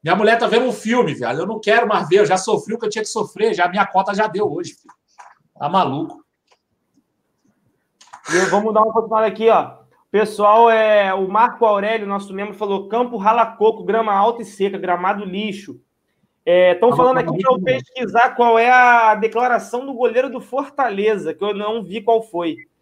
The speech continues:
Speaker 2: Eu vou pesquisar aqui no Twitter e ficar aguardando também. É,
Speaker 1: Ah, é, o goleiro do Fortaleza tem mais é que se fuder. A gente ganhou. Foda-se essa porra.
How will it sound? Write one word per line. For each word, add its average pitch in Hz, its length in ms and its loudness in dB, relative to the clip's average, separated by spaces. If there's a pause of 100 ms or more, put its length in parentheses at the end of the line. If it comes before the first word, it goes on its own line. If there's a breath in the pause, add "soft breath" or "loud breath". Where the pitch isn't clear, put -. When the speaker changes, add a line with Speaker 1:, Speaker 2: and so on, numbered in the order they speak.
(240)
Speaker 2:
Eu 147 80 -20
vou 175 140 -4
pesquisar 220 460 0
aqui 220 160 -2
no 220 120 -4
Twitter 220 380 -8
e 240 80 -6
ficar 226 200 -2
aguardando 214 440 -2
também. 202 460 -6 (920)
É, 196 200 -2
Speaker 1:
Ah, - 120 6
é, 190 240 6 (140)
o - 40 2
goleiro 254 280 2
do 196 60 -12
Fortaleza 220 640 2 (440)
tem 202 100 0
mais 202 200 -2
é 208 40 -2
que 208 80 -10
se - 220 -8
fuder. 127 500 -6 (320)
A 339 160 -6
gente 339 240 -2
ganhou. 196 720 2
Foda-se - 460 0
essa 170 180 -6
porra. 131 480 -8